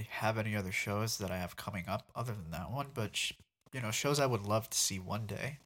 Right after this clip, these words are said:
Uh, Queens of the Stone Age, for sure. I would love to see them live, 'cause they put on an amazing show.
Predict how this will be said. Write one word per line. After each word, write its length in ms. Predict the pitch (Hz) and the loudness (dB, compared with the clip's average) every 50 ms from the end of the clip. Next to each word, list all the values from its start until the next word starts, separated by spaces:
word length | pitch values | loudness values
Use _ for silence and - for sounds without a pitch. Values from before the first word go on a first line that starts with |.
| - - - - - - - - _ _ _ - | -20 -20 -20 -20 -20 -20 -20 -20 _ _ _ -4
Uh, 380 | - 110 101 101 98 92 90 95 - | 0 2 2 2 2 2 0 -4 -6
Queens 320 | - - 127 120 110 107 | -6 -2 0 0 0 0
of 80 | 98 110 | -4 -2
the 60 | 101 | -2
Stone 300 | - - - 107 104 104 | -2 -2 0 0 -2 0
Age, 240 | 101 92 92 - - | 0 -2 -2 -2 -4
for 140 | - - 87 | -4 -2 0
sure. 480 | - - - - 101 98 90 95 120 - _ _ _ _ _ _ _ _ _ - - - | 0 0 2 2 0 -2 -2 -2 -4 -8 _ _ _ _ _ _ _ _ _ -14 -8 -6
I 60 | 101 | -4
would 160 | 104 98 95 | -4 -4 -4
love 140 | 101 98 - | -4 -6 -4
to 80 | - - | -2 0
see 140 | - - 98 | 0 0 0
them 220 | 101 101 101 98 | -2 -4 -4 -4
live, 320 | 80 95 - 95 104 - - - _ _ _ _ _ _ _ _ - - - | -4 -6 -6 -6 -8 -10 -14 -18 _ _ _ _ _ _ _ _ -20 -18 -12
'cause 140 | - 107 - | -10 -6 -4
they 100 | 95 92 | -6 -6
put 200 | - - 107 98 | -4 -6 -4 -4
on 100 | 95 90 | -4 -4
an 100 | 95 92 | -4 -6
amazing 400 | 87 95 92 87 87 85 85 87 | -6 -4 -2 -2 -2 -2 -4 -2
show. 400 | 98 - - 87 82 95 117 127 | -2 -2 0 0 0 -2 -2 -4